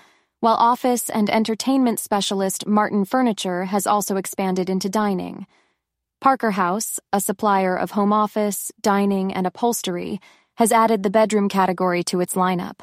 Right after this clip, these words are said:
Maven, a manufacturer of bedroom and dining furniture, has introduced occasional furniture to its offerings.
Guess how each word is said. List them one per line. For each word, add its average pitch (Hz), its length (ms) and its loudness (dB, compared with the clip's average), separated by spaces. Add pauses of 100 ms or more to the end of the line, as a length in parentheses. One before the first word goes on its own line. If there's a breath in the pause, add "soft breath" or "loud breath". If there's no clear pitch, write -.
(480)
Maven, 247 520 4
a 220 40 2
manufacturer 226 840 2
of 185 160 -2
bedroom 247 420 2
and 220 100 4
dining 214 380 2
furniture, 196 640 -2 (280 loud breath)
has 233 180 2
introduced 254 600 0
occasional 254 560 0
furniture 214 580 -2
to - 160 -4
its 196 120 -4
offerings. - 720 -4